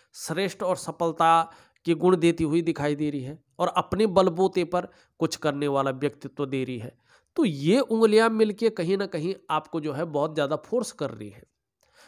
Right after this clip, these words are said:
अगर आपके पर्वत भी अगर अनुकूल होते तो निश्चित रूप से आप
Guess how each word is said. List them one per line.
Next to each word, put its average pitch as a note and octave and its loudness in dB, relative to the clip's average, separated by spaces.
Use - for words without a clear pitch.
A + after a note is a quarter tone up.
अगर D#3 2
आपके E3+ 2
पर्वत E3 6
भी F3+ 6
अगर F3+ 2
अनुकूल E3 4
होते F#3 8
तो G3+ 6
निश्चित A3 0
रूप A#3 4
से G#3+ 2
आप F#3+ 4